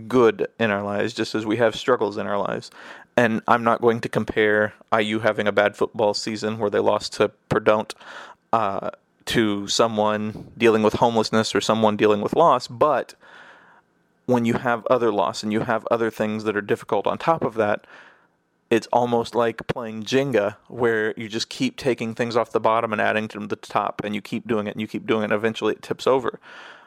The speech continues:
But if you have someone else there to kind of help hold it up, granted, that's cheating in Jenga, but in real life, it's helping, and it's being there. A-, and so to look to the good, to look to what you have, to look to the hope, and to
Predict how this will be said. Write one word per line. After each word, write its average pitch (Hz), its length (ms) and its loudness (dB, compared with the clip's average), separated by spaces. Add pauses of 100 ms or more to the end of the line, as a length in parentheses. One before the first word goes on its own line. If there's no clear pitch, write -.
(220)
But 117 420 0 (240)
if 110 180 0
you 113 80 2
have 117 240 2
someone 110 360 4
else 127 180 4
there 107 180 2
to 101 60 -2
kind 110 220 -2
of 95 80 -4
help - 380 2
hold 107 260 -2
it 104 60 4
up, 120 280 2 (160)
granted, 123 400 4
that's 107 240 2
cheating 110 320 0
in 101 140 -2
Jenga, 113 400 4 (480)
but 120 160 6
in 107 280 -2
real 143 200 4
life, 110 340 0
it's 110 220 2
helping, - 420 -2
and 107 160 0
it's 104 140 -4
being 117 340 -4
there. - 320 -10 (160)
A-, 113 180 4
and 113 220 0
so 107 520 2 (540)
to - 160 2
look 123 260 2
to 139 100 2
the 107 120 2
good, 101 340 0
to 123 80 0
look 113 260 0
to 135 80 -4
what 110 200 0
you 110 80 -6
have, 104 340 -4
to - 80 -2
look 117 240 0
to 127 80 -6
the 110 80 0
hope, 113 400 -2 (300)
and 120 200 -2
to 117 320 -4